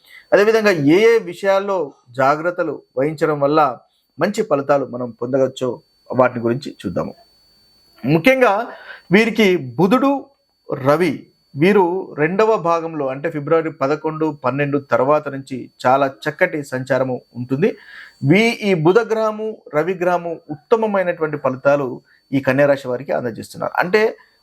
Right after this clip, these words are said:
ముఖ్యంగా ఈ మాసాన్ని గనక మనం విభజించినట్టయితే పన్నెండు తర్వాత మీకు చాలా చక్కటి ఫలితాలు అనేవి అధికంగా ఆ అనుభవంలోకి వస్తాయి. అయితే ముందుగా మనము ఆ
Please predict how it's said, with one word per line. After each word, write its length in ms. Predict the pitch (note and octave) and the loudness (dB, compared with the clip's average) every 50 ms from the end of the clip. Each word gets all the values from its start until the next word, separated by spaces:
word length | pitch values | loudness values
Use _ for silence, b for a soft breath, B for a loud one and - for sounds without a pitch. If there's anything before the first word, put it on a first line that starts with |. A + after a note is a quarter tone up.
| - - | -6 -4
ముఖ్యంగా 480 | D#3 E3 A3 A3 A3 G#3+ A3+ A#3+ A#3+ - - | -2 2 2 2 4 4 4 4 4 0 -2
ఈ 100 | D#3+ F3 | -4 -2
మాసాన్ని 480 | F3 E3+ E3+ E3+ F#3 F3+ G#3 G3+ G3 G3 | 2 2 4 2 4 2 2 0 0 0
గనక 240 | F#3+ F#3 F#3 F3 F3+ | -2 -2 -2 0 -2
మనం 320 | F3 E3 E3 E3 D#3+ C#3+ | 0 0 -2 -4 -4 -4
విభజించినట్టయితే 1080 | B2+ A#2+ C#3 D#3 D#3 F3 F3+ F3 F3+ E3 D#3 C#3+ C3+ C3 C3 - D3+ C#3 B2 B2+ D#3 - _ _ _ _ _ _ - - | -6 -2 -2 -2 -2 -2 -6 -2 -2 -2 -2 -2 -2 -4 -2 0 0 0 0 0 -4 -8 _ _ _ _ _ _ 0 0
పన్నెండు 320 | C#3 F3 G#3 A3 G#3+ A3 - - | 2 4 4 4 4 4 4 4
తర్వాత 440 | F#3 E3 E3+ E3+ G3 G#3+ G#3 - G3+ F3 D#3+ D#3+ - _ _ G3 | 2 2 4 4 4 2 2 2 0 0 0 0 -6 _ _ -14
మీకు 140 | D3 D3 D3+ - - | -14 -12 -8 -2 0
చాలా 100 | D3 D3 | 0 0
చక్కటి 380 | C#3+ C#3+ - D3 - F3 D#3+ D#3+ | 0 -2 -6 -8 -8 -6 -6 -2
ఫలితాలు 340 | - C#3+ C3+ C3 C3+ B2 | -2 -2 -2 0 -4 -4
అనేవి 340 | B2+ A#2+ B2 C3+ F#3 G#3+ - - - | -4 -4 -4 -4 -6 -6 -6 -4 -2
అధికంగా 600 | A#2 B2+ C#3 E3 D#3+ G3 F#3 E3+ D#3+ E3+ F#3 - - _ _ _ _ - - | -2 2 2 0 2 2 0 2 2 -2 -2 -2 -2 _ _ _ _ -2 0
ఆ 280 | - B2+ C3+ - - - - - | 2 2 2 0 -2 -8 -10 -8
అనుభవంలోకి 600 | C#3 D3+ C#3+ D3+ D#3+ D3+ C#3 C3 C3 C3+ - G3 | -6 -4 -2 -2 -2 -2 -2 -6 -6 -8 -10 -12
వస్తాయి. 400 | - G#2 F#2+ - - F2+ G2+ - _ _ - | -12 -12 -14 -12 -12 -12 -12 -12 _ _ 0
అయితే 380 | C3 D3+ D3+ - E3+ E3 E3 E3 B B B B B | 0 2 4 4 2 2 2 -2 B B B B B
ముందుగా 440 | D#3 F3+ F#3+ A3+ G#3+ A3 A3 A3 A3 - - - - | 2 4 4 4 4 4 2 2 0 -6 -14 -8 0
మనము 460 | F3 F3+ F3+ F3+ F3 F3+ F3 E3+ - - - | 0 2 2 2 2 2 0 0 -2 -2 2
ఆ 280 | - D3 D#3 D#3 D#3 | 4 4 4 4 2